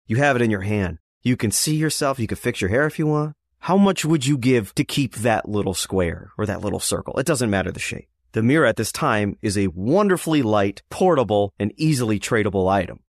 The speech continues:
Another man who was with Gosnold, Gabriel Archer, wrote an account, who had similar very pleasant things to say about the natives in northern New England.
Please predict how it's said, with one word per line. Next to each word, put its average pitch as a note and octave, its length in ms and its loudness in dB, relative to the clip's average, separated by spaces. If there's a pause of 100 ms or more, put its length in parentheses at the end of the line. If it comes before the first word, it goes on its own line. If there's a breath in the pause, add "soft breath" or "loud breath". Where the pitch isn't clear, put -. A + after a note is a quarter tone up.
(160)
Another B2+ 320 2
man A2+ 180 2
who G#2 80 0
was G2 140 -2
with G#2 160 -2
Gosnold, G2 480 -2
Gabriel A2 540 0
Archer, C3+ 500 0 (120)
wrote G#2+ 220 -2
an F2+ 80 -4
account, F#2 520 -6 (200)
who C#3 80 0
had C#3 120 0
similar F#3 360 4
very F3+ 260 2
pleasant D3+ 360 0
things C3+ 260 0
to G#2+ 60 -2
say B2+ 200 2
about G2 220 0
the G2+ 80 0
natives F#2+ 480 0 (100)
in G#2 180 2
northern A2+ 480 4
New G2 240 4
England. - 380 -2